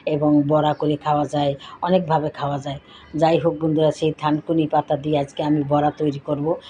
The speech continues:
মুসুরের ডাল বেটে নিয়েছি বন্ধুরা, ভিজিয়ে রেখেছিলাম প্রায় আধা ঘন্টার মতন। তারপর সেটাকে আমি বেটে নিয়েছি, পাটায় বেটে নিয়েছি। এখন আমি এই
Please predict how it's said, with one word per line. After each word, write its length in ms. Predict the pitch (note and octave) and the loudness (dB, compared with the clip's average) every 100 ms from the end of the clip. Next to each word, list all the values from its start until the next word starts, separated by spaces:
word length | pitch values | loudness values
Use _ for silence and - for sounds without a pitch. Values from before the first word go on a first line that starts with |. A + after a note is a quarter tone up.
| - - | -10 0
মুসুরের 440 | D#3+ D#3 D#3+ D#3+ | 0 2 2 2
ডাল 200 | D3 D3 D3+ | 4 2 2
বেটে 280 | D3+ D3 D3+ | -2 -2 4
নিয়েছি 380 | D3 D3+ C#3+ D#3 | 4 4 0 -2
বন্ধুরা, 400 | D3 C#3 D3 D3+ | 0 0 0 -4
ভিজিয়ে 380 | C#3+ D3 D3+ D3 | -4 -4 -2 -2
রেখেছিলাম 520 | C#3+ D3+ - D3 D3 D3+ - | -4 -6 -6 -2 0 -2 -6
প্রায় 220 | D#3+ C#3+ | 0 0
আধা 160 | C#3+ D3 | 2 0
ঘন্টার 320 | D3 D3 D3+ | 0 0 0
মতন। 280 | C#3+ C#3+ E3 - - - - | -4 -4 -8 -10 -16 -18 -6
তারপর 340 | - D#3 D3 D#3 | -2 0 0 -2
সেটাকে 440 | - E3 D#3 - | 0 0 0 0
আমি 180 | D#3 D3+ | 2 4
বেটে 320 | D3+ D3 D3 D3+ | 4 2 2 4
নিয়েছি, 320 | D3+ D3 D#3 | 4 4 2
পাটায় 400 | D3 C#3+ C#3+ D3+ | -2 -4 -2 -2
বেটে 280 | C#3+ C#3 D3+ | 0 -2 0
নিয়েছি। 380 | D3 D3 D3 E3 F3+ - - - | 2 4 2 -4 -10 -14 -20 -2
এখন 280 | D3+ - D#3 | -2 0 2
আমি 220 | D3 D3 | 4 4
এই 100 | D3+ | 2